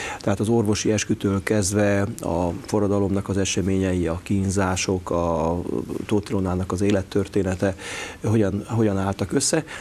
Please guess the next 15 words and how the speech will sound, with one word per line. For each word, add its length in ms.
És 60
hát 100
természetesen 520
két 260
fantasztikus, 760
ö, 720
zeneszerzővel 680
sikerült 500
így 120
együttműködni, 680
akik 340
ők 180
maguk 320
is 120
hozzáadták 560